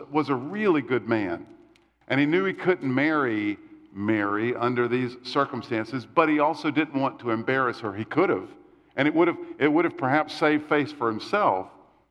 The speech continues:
but he didn't want to do that to Mary. But after he'd considered this, an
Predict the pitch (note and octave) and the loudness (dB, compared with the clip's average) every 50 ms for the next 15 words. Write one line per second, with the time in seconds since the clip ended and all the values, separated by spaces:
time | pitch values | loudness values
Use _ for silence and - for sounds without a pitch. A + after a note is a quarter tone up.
0 | _ _ - A2+ G2+ A2 C3+ D#3 D3 C#3+ C3 B2 A#2 A2 G#2 G#2+ A2+ G#2+ F#2+ F#2 | _ _ -4 -2 0 2 2 2 2 2 0 0 0 0 0 -2 -2 -2 -2 -2
1 | - - - G2+ G2 G2 F#2+ F#2 F2 D#2+ - - - - - - _ _ _ _ | -4 -4 -8 -8 -6 -4 -4 -4 -4 -6 -10 -12 -16 -20 -20 -20 _ _ _ _
2 | _ _ _ _ _ _ _ _ _ _ _ _ _ _ _ _ _ A2+ A2+ C#3+ | _ _ _ _ _ _ _ _ _ _ _ _ _ _ _ _ _ 0 2 2
3 | F#3 G3+ - G#3+ G#3 - - D#3+ C#3+ - - F#3+ E3+ D3 C3+ B2 A#2 - - - | 2 2 0 -4 -4 0 2 2 2 2 2 0 2 2 2 0 0 -2 -6 -10
4 | - A2+ A2 | -10 -10 -10